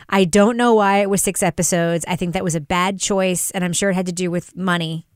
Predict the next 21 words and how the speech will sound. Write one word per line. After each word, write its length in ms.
or 120
something. 580
But, 160
like, 420
six 340
was 140
too 180
few 320
for 100
this 140
many 160
things 200
to 60
happen, 380
so 220
let's 200
just 160
move 160
on 160
from 140
that, 260